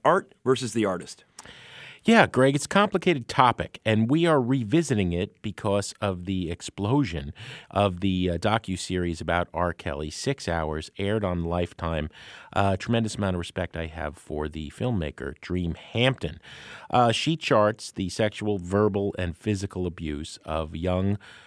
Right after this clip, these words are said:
Speaker 2: black girls at the hands of R and B superstar R. Kelly for thirty years. It's based on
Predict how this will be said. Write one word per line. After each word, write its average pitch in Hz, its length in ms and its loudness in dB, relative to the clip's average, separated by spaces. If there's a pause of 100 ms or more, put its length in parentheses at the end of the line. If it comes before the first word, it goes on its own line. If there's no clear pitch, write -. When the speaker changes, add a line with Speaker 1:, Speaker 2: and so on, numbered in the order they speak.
(260)
Speaker 2:
black 104 400 2
girls 107 540 4
at 95 160 -2
the 82 80 -4
hands 92 600 0
of 85 240 -2
R 101 160 2
and 110 100 0
B 113 80 -2
superstar 98 840 -2
R. 101 220 0
Kelly - 440 -8 (320)
for 143 140 2
thirty 87 560 2 (140)
years. 127 440 0 (400)
It's - 160 -2
based 104 320 2
on 104 360 2